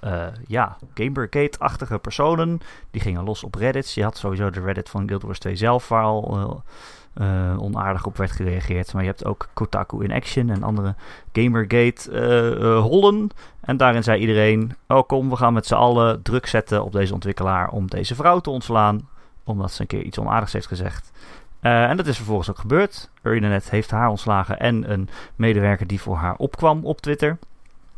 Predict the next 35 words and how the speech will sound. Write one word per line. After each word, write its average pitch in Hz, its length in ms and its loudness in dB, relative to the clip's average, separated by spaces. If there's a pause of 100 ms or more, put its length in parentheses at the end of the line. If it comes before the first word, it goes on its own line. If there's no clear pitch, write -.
(560)
Eh, 110 260 4
per 170 140 4
direct 120 240 0
ontslagen. 90 520 -2 (440)
Eh, 90 460 2 (200)
en 131 360 4
vervolgens 110 440 -4
zag - 220 0
je 95 140 0
dat - 260 -6
al 107 120 -2
die 110 200 0
Gamergaters, 131 600 4
eh, - 280 2
helemaal 165 240 4
blij 202 240 6
waren 151 340 6
en 151 80 2
elkaar 143 240 0
gingen 117 280 0
high-fiven 117 560 2
en 110 100 0
zeiden: 110 360 2 (280)
"Wow, 165 280 6
ik 143 60 -12
moet 156 180 -4
je 127 60 -8
zien, 139 300 0
wij 131 120 2
kunnen 120 240 0
dus 113 360 -2 (260)
een 117 120 -4
vrouw 110 220 4
ontslagen 104 400 0
krijgen. 101 440 0